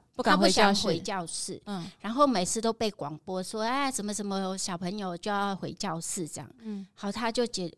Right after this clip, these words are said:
Speaker 2: 更丢脸，然后他又更害怕，不敢去学，就是进教室。
Speaker 1: 嗯，嗯，嗯。
Speaker 2: 然后，呃，后来当我发现的时候，我小朋友，呃，跟我讲，<laughs> 等我，等我一下。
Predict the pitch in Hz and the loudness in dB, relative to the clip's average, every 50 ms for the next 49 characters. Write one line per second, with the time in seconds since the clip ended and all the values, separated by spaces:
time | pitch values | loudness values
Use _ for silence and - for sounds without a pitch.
0 | - _ - 277 247 220 - - 240 226 208 208 214 202 175 - 143 - 175 185 | -12 _ -2 -2 -2 -2 -2 -2 0 0 2 0 0 -2 -4 -8 -10 -10 -6 -4
1 | 185 196 220 214 - - 254 254 269 269 262 - 302 247 214 185 - 240 220 196 | -4 -4 -4 -4 -2 -2 0 2 2 0 2 4 2 2 2 2 -2 -2 -4 -4
2 | - - - 185 185 185 - 226 - 160 156 160 160 - 214 175 - - - - | -4 -6 -6 -6 -6 -6 -8 -8 -8 -8 -8 -6 -6 -6 -6 -4 -6 -6 -8 -12
3 | _ _ - - 240 214 226 214 190 - - 226 208 196 185 - 180 160 156 165 | _ _ -4 -4 -2 0 -2 -2 -4 -4 -4 -4 -4 -2 -4 -6 -6 -6 -6 -6
4 | 233 226 214 196 - - 196 196 185 - 220 - - 202 208 220 220 214 208 208 | -4 -4 -4 -4 -6 -8 -8 -10 -10 -12 -16 -20 -18 -18 -16 -16 -12 -8 -6 -2
5 | 214 254 262 254 240 220 202 151 101 - _ _ _ - - 208 196 190 180 185 | 0 4 4 6 6 4 2 0 -4 -6 _ _ _ -6 -2 0 0 2 0 0
6 | - - 320 320 302 240 226 - - 262 269 269 202 175 170 - - - 220 196 | 2 4 4 6 6 4 4 2 0 0 0 2 0 0 -2 -2 -4 -4 -2 -2
7 | 208 - - 240 214 190 170 175 190 190 190 175 - 190 170 170 170 190 196 180 | 0 -2 0 0 0 0 0 -2 -2 -2 -2 -2 -4 -4 -4 -4 -2 0 0 -2
8 | 165 165 - - - - - - - _ - - - 202 196 175 175 170 160 156 | -2 -4 -8 -12 -20 -20 -20 -20 -20 _ -12 -4 -2 -2 -2 -2 -2 -4 -6 -6
9 | 165 170 185 180 - - _ - 262 247 226 - 170 - - 190 151 135 - - | -6 -6 -8 -8 -10 -8 _ 0 0 2 0 0 -4 -4 -6 -8 -8 -8 -12 -18
10 | _ _ _ _ _ _ _ _ _ - 175 _ _ _ - - - - - - | _ _ _ _ _ _ _ _ _ -20 -20 _ _ _ -18 -16 -14 -14 -14 -14
11 | - - _ _ _ _ _ _ _ _ _ _ _ - 269 - - 294 254 214 | -16 -20 _ _ _ _ _ _ _ _ _ _ _ -20 -20 -18 -16 -16 -16 -18
12 | _ _ _ _ _ _ _ _ _ _ _ _ _ _ _ _ _ _ _ _ | _ _ _ _ _ _ _ _ _ _ _ _ _ _ _ _ _ _ _ _
13 | _ _ _ _ _ _ _ - - 214 202 196 202 - - 247 247 220 214 214 | _ _ _ _ _ _ _ -4 -4 -2 -2 -4 -6 -6 -2 -2 -2 0 0 0
14 | 208 220 - - 220 233 | 0 -2 -2 -8 -8 -10